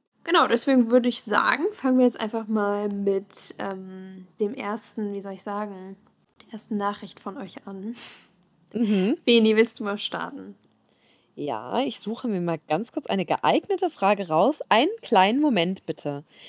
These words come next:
Speaker 2: So, ich fang einfach mal oben an. Und zwar hat eine süße Maus von euch geschrieben: "Ich habe mich in meiner Beziehung verloren und fühle mich total abhängig. Ich habe auch total selb-, äh, mit Selbstzweifeln und Verlustängsten zu kämpfen."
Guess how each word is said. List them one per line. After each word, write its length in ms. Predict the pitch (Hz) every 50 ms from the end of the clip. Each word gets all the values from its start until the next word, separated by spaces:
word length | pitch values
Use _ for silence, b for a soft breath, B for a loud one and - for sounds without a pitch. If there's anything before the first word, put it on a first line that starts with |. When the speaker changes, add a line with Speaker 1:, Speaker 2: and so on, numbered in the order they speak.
| B B B
Speaker 2:
So, 200 | B - 226 -
ich 140 | - - -
fang 220 | - - 302 349
einfach 360 | - - 262 - - 262 226 -
mal 160 | 208 190 -
oben 260 | 175 185 175 170 147
an. 260 | - - 147 180 277 - _ _ _ _ _ _ _ _ _ _ _ _ - - _ _
Und 160 | - 214 247 -
zwar 340 | - - 156 151 151 - - _ _ _ B B B B B B B
hat 220 | B - 262 - - - _ -
eine 240 | 208 220 240 285 269
süße 200 | 269 254 - 233
Maus 180 | 190 175 175 -
von 80 | - -
euch 140 | 160 -
geschrieben: 460 | - 170 - - 160 156 175 185 233 262 B B B B B B
"Ich 160 | B 214 - 247
habe 160 | 233 247 247
mich 180 | 240 240 233
in 80 | 247 220
meiner 220 | 214 202 208 208
Beziehung 400 | 190 185 - - - 220 214 220
verloren 440 | 202 - 202 185 180 180 196 214 220
und 120 | - 202 -
fühle 200 | - 202 190 190
mich 140 | 190 185
total 320 | - - 170 - 180 180 -
abhängig. 640 | - 160 - - 160 156 147 147 151 175 - - - b b b b b b
Ich 160 | b 196 -
habe 140 | 226 - -
auch 80 | 226 -
total 500 | - 208 180 - - 208 214 214 208 190
selb-, 240 | 202 196 190 - -
äh, 120 | 190 190 180
mit 160 | 190 185 -
Selbstzweifeln 840 | 208 220 233 - - 233 208 214 208 _ - - 196 208 - - 180
und 60 | 190
Verlustängsten 600 | - - 180 175 175 - - - 151 - - - 151
zu 120 | - 151
kämpfen." 540 | 151 - 160 147 151 - - 151 147 147